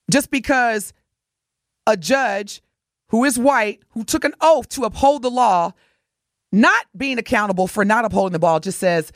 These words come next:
"It looks like, he looks like a criminal to me." That's what's happening in this country.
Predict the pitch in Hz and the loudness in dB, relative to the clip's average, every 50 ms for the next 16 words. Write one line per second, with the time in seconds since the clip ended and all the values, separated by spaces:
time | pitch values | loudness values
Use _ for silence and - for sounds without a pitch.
0 | _ _ _ _ _ _ _ _ - - - 156 147 175 185 - - 202 180 180 | _ _ _ _ _ _ _ _ -2 -2 -2 0 -2 -2 -2 -2 -2 -2 -2 -2
1 | - - - - 185 190 285 269 233 208 - - 175 - 151 - - 214 196 190 | -2 -8 -10 -4 0 0 2 2 0 -2 -2 -2 -2 -2 -2 -2 -2 -2 -2 -2
2 | 190 180 185 170 151 131 131 - - - _ _ _ _ _ _ _ - 156 196 | -4 -4 -2 -2 -2 -2 -4 -6 -10 -16 _ _ _ _ _ _ _ -4 0 0
3 | 220 262 - - 226 214 - 208 196 180 170 - 151 147 139 135 135 - - _ | 0 0 0 -4 -4 -4 -2 -2 -2 -2 -4 -4 -6 -4 -4 -4 -6 -8 -12 _
4 | _ _ _ _ _ _ _ _ _ _ _ - 175 170 160 165 - - 208 151 | _ _ _ _ _ _ _ _ _ _ _ -2 -2 0 -2 -4 -2 -2 -2 -2
5 | 143 - - - - - - | -2 -2 -6 -8 -8 -10 -12